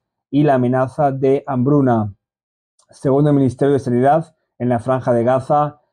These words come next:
al menos veintidós mil trescientos palestinos han muerto en esta ofensiva, en los ataques y combates. Israel, por su parte, no reconoce los datos del Ministerio de Sanidad, a considerar y decir que es, es un ministerio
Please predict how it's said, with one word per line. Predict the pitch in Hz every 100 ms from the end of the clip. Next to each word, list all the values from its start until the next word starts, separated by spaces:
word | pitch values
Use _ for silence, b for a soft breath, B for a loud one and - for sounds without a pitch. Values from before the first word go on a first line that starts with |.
| _ _ -
al | 123
menos | 123 135 139 147 131 131
veintidós | 131 123 131 127 120
mil | 135 139 147 139 _
trescientos | 135 131 113 - 139 135 127
palestinos | - 120 113 - 147 147 135 -
han | 123
muerto | 127 143 139 127
en | 131
esta | 110 123
ofensiva, | 113 113 110 - 139 147
en | 151
los | 127 113
ataques | 110 123 131 120
y | 117
combates. | 120 117 120 135 143 147 _ _ _ _ _ _
Israel, | 139 135 135 143 135
por | 139
su | 147
parte, | 127 143 135 143
no | 135 156 151
reconoce | 160 165 135 147 151 135
los | 120 117 117
datos | 147 139 120 113 -
del | 120 120
Ministerio | 120 123 120 - 139 143
de | 139
Sanidad, | 123 117 131 151
a | 135
considerar | 127 120 120 120 135
y | 127
decir | 117 110 143 127
que | 117
es, | - - _ _ _ -
es | 127 127
un | 135
ministerio | 131 123 - 147 139 143 127